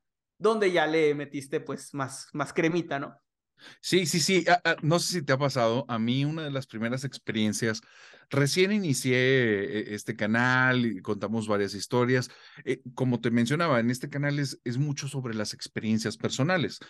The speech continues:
Speaker 2: Por eso no es tanto como de prueba y error y expertos, porque no, no va por ahí. Eh, una persona me dice, "Yo te quiero contar lo que me pasó". Y yo, "Ah, ok, por favor, <laughs> cuéntame tu historia", ¿no? Y me manda algo así que inicia,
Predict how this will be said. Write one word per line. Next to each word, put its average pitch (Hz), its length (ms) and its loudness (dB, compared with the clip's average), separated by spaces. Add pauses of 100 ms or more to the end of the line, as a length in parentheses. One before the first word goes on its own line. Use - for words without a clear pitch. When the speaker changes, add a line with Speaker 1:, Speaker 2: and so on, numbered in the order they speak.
(140)
Speaker 2:
Por 139 160 4
eso 156 160 2
no 143 100 4
es 135 120 2
tanto 123 320 -4
como 113 260 -6
de 98 100 -4
prueba 113 300 0
y 107 80 -2
error 107 340 -2
y 101 40 -2
expertos, 110 480 -6
porque 101 240 -10
no, 101 220 -2
no 101 160 -2
va 101 120 -2
por 110 180 -4
ahí. 113 220 0 (920)
Eh, 127 520 2
una 165 260 4
persona 160 340 -4
me 156 120 -6
dice, 147 180 -2
"Yo 139 120 0
te 151 120 -6
quiero 151 200 -4
contar 117 300 -4
lo 127 120 -6
que 123 80 -8
me 113 100 -6
pasó". 143 360 -2 (720)
Y 113 140 0
yo, 127 120 6
"Ah, 247 140 6
ok, 285 140 2 (100)
por 190 100 -6
favor, 131 260 -2
<laughs> 156 220 -2
cuéntame 160 60 -6
tu 135 100 -10
historia", 107 380 -2
¿no? 95 160 -8 (480)
Y 151 140 4
me 156 120 6
manda 151 400 6
algo 143 200 4
así 135 160 -2
que 135 100 -6
inicia, 107 320 -4